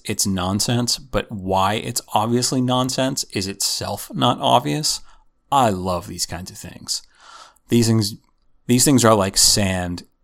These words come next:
in an oyster to me. Like, I can't leave them alone until I can figure out structurally why this is so annoyingly, clearly not something we should be talking about, and yet we're talking about it.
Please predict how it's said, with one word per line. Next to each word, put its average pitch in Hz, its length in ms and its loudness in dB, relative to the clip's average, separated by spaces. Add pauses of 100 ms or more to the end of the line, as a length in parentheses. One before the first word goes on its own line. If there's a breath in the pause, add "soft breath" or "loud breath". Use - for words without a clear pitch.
in 98 120 -2
an 90 180 -4
oyster - 340 -6
to - 140 -16
me. - 260 -14 (120)
Like, 98 320 -12
I 104 60 -16 (100)
can't - 440 -6
leave 98 280 -6
them 92 160 -6
alone 87 400 -6
until 87 240 -4
I 78 40 -6
can 85 160 -8
figure - 440 -12
out - 360 -10
structurally 95 840 -2
why 92 720 -4 (400 soft breath)
this 98 160 0
is 95 80 2
so 95 200 2
annoyingly, 90 760 -4
clearly 101 920 -4 (220)
not 95 400 -2
something 98 260 -2
we 92 80 -4
should 90 160 -4
be 90 60 -6
talking 92 320 -2
about, 113 360 0 (840)
and 101 120 2
yet 90 140 -4
we're 82 60 -8
talking 95 320 0
about 113 240 6
it. 123 180 -2